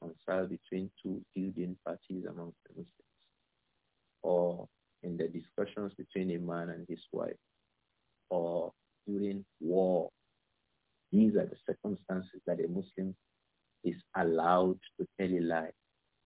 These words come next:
even though to make a tawriya is better. Let us not forget these matters. And from that is that we should relate to the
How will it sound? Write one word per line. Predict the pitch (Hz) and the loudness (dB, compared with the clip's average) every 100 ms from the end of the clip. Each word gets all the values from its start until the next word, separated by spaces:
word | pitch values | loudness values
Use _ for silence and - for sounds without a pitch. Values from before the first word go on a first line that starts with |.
| _ _ - | _ _ 0
even | 104 101 107 104 | 2 4 2 2
though | 95 95 90 - | 6 6 4 -2
to | 92 90 | -2 0
make | 95 - _ 87 | 0 -2 _ -12
a | 78 _ - | -12 _ 2
tawriya | 101 98 98 98 95 - - | 4 4 4 2 2 -4 -10
is | 85 _ | -10 _
better. | 85 87 - - _ _ _ _ _ _ _ _ _ - | -2 -2 -8 -16 _ _ _ _ _ _ _ _ _ -6
Let | - - | -6 -4
us | - - | -12 -8
not | 104 _ | -8 _
forget | 92 87 92 - - | -2 2 2 0 -4
these | 90 87 | -4 -2
matters. | 85 85 82 85 _ _ _ _ _ _ _ _ 82 | -6 -8 -10 -12 _ _ _ _ _ _ _ _ -10
And | 82 - | -8 -2
from | 87 82 | 0 4
that | 95 104 - | 4 4 -4
is | - - | -10 -4
that | 82 87 - | -6 -6 -10
we | 92 - | -10 -8
should | 85 | -6
relate | 90 95 107 113 - | -2 2 2 0 -8
to | |
the | 143 | -8